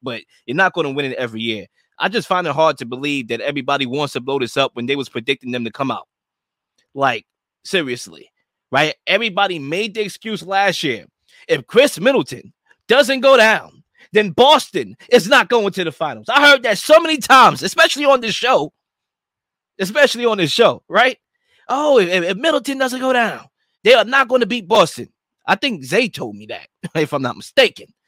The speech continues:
if I wanna be more direct, right? And then everybody's saying, "Oh, they the favorites, you know, they got the depth and everything, and they're gonna steamroll Miami." And they choked under the pressure.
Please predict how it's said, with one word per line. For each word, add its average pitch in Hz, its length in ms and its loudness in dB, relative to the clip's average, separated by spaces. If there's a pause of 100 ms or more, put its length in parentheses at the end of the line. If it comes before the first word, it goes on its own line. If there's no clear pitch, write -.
(120)
if - 60 -20
I 160 60 0
wanna 147 180 -6
be 147 100 -6
more 127 200 -6
direct, 104 560 -8 (420)
right? 208 340 0 (480)
And 202 160 0
then 185 260 -2
everybody's 196 480 -4
saying, 190 320 -4
"Oh, 190 120 2
they 208 120 -2
the 185 100 -8
favorites, 190 580 -2
you 160 100 -10
know, 180 140 0
they 180 80 -4
got 180 160 0
the 123 80 -20
depth 185 360 -4
and 160 140 -6
everything, 190 560 -6
and 131 140 -10
they're 180 100 -12
gonna 156 260 -6 (180)
steamroll 202 460 -2
Miami." 180 560 0 (1040)
And 240 100 2
they 240 100 0
choked 277 420 -2 (160)
under 202 200 -4
the 190 80 -8
pressure. 180 400 -8